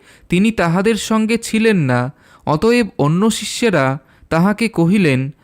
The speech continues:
'আমরা প্রভুকে দেখিয়াছি।' কিন্তু তিনি তাহাদিগকে বলিলেন, 'আমি যদি তাহার দুই হাতে প্রেকের চিহ্ন না দেখি ও সেই প্রেকের স্থানে আমার অঙ্গুলি না দিই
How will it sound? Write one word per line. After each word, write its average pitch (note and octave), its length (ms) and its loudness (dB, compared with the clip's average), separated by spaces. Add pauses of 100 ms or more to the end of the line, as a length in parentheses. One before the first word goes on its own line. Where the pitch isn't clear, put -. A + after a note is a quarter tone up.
(120)
'আমরা F3+ 360 0
প্রভুকে F#3+ 460 0
দেখিয়াছি।' C#3+ 760 -2 (540)
কিন্তু F#3+ 360 4
তিনি D#3+ 520 2 (180)
তাহাদিগকে G#3+ 680 2
বলিলেন, D3+ 640 2 (260)
'আমি E3+ 280 2
যদি A3+ 300 0
তাহার G3 400 2
দুই D#3 280 2
হাতে D#3 520 0 (180)
প্রেকের F3+ 380 -2
চিহ্ন G#3 400 0
না D#3+ 220 0
দেখি C#3+ 540 -2 (340)
ও D3+ 140 2
সেই G3+ 260 -2
প্রেকের G3 380 -2
স্থানে D#3+ 600 -2 (300)
আমার E3+ 340 0
অঙ্গুলি F3+ 560 0
না D3+ 220 0
দিই C3+ 360 0